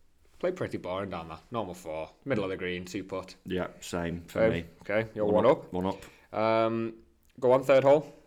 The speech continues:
Speaker 2: Third, oh, third hole. This is where it just shows you how m-, crazy golf is.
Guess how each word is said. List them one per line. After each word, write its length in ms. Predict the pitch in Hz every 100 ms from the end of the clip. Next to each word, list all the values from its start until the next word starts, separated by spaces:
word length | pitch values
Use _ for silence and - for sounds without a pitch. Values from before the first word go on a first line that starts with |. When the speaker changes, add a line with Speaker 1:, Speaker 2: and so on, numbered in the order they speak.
| _ _ _ _
Speaker 2:
Third, 340 | - - 110 110
oh, 200 | 127 117
third 340 | - 120 104
hole. 340 | 95 90 90 82 - -
This 240 | - 107 101
is 140 | 87
where 320 | 87 85 85
it 160 | - -
just 180 | 95 -
shows 300 | 90 85 82
you 80 |
how 160 | 85 85
m-, 240 | 82 85 -
crazy 380 | - 85 80 82
golf 340 | 80 82 80
is. 260 | 85 80 -